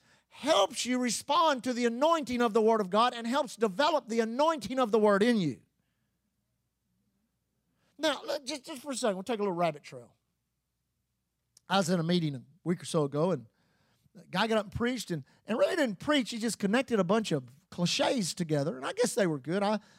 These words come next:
I, I kept trying to take notes and couldn't do it, so I only just shut my book. And, uh, uh, but then he,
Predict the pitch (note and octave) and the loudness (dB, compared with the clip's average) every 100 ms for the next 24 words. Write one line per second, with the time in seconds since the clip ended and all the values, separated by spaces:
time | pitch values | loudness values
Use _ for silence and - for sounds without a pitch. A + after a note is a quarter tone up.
0 | _ G3+ A3 G3 B3+ - A3+ F#3 G#3 G3 | _ -2 -2 0 -2 0 -2 0 0 -2
1 | F#3 G3+ E3+ D3 F3 D#3 F3+ D3+ - C#3+ | 0 -2 -4 -6 -6 -2 -2 -2 -4 -10
2 | C3 B2+ _ _ _ _ D#3 D3+ C#3+ C3+ | -10 -12 _ _ _ _ -14 -12 -12 -12
3 | - _ - F3 C#3+ C#3 D3 D#3+ - _ | -14 _ -10 -8 -8 -10 -4 -4 -4 _
4 | _ _ _ _ F3+ F#3+ F#3 D#3+ - _ | _ _ _ _ -4 0 2 0 -4 _
5 | _ F3 F3 B2 G3+ _ F3+ - F4+ F4+ | _ -4 -4 -8 -16 _ -12 -6 -6 -4